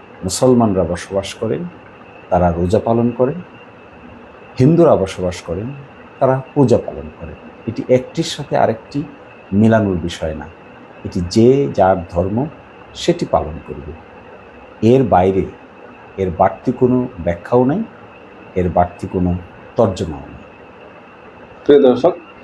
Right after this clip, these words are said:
Speaker 2: তো আপনারা শুনছিলেন তার শিশির মনিরের বক্তব্য, আহ, ঈমান বিদ্বেষী বক্তব্যগুলো আপনারা শুনছিলেন। সাথে সাথে তার যে বক্তব্য দিয়েছে সেটা ভুল স্বীকার না করে, আল্লাহ তাআলার কাছে তওবা না করে,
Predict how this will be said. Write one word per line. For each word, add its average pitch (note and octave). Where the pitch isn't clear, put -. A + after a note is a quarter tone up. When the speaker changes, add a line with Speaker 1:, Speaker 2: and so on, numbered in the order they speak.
Speaker 2:
তো C#3+
আপনারা D3+
শুনছিলেন G#3
তার B2+
শিশির F3+
মনিরের E3
বক্তব্য, E3+
আহ, B2
ঈমান D3+
বিদ্বেষী D3
বক্তব্যগুলো C3+
আপনারা A#2+
শুনছিলেন। C#3+
সাথে E3
সাথে -
তার B2
যে A#2+
বক্তব্য D3
দিয়েছে D3
সেটা C#3
ভুল B2+
স্বীকার D#3
না A#2
করে, C#3+
আল্লাহ D3
তাআলার C3
কাছে B2+
তওবা C#3+
না A#2
করে, D3+